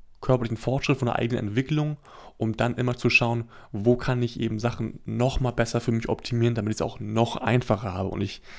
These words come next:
kenne das selber, ich bin jetzt seit über zehn Jahren im Fitness, ähm, in diesem Fitnessleben und ich analysiere immer noch, was kann ich einfach besser machen, wo kann ich Dinge optimieren. Und das ist halt ein ständiger Prozess, was auch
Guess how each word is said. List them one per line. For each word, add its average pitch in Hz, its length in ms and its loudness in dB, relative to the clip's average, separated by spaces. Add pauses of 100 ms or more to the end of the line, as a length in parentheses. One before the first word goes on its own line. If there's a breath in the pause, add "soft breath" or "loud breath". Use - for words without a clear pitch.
(600 loud breath)
kenne 135 220 2
das 123 80 2
selber, 120 260 6
ich - 80 -2
bin 120 100 -2
jetzt 113 140 -2
seit 110 140 -2
über 120 440 0
zehn 117 360 0
Jahren 113 280 0
im 98 320 0 (420 soft breath)
Fitness, - 800 0
ähm, 98 480 -2
in - 80 -8
diesem 95 180 -4
Fitnessleben 101 840 0 (720 loud breath)
und 104 680 -2 (260)
ich - 200 -10
analysiere 117 460 2
immer - 340 2
noch, 95 300 -2
was 110 280 -4
kann 123 180 0
ich 113 100 -6
einfach 117 140 -6
besser - 340 0
machen, 101 340 -2
wo 117 60 2
kann 113 180 -2
ich 107 160 -4
Dinge 113 220 0
optimieren. 113 640 0
Und 98 100 -2
das 104 100 0
ist - 80 -6
halt 107 140 -2
ein 101 100 -2
ständiger 127 500 4
Prozess, - 640 -2
was - 160 -8
auch - 180 -4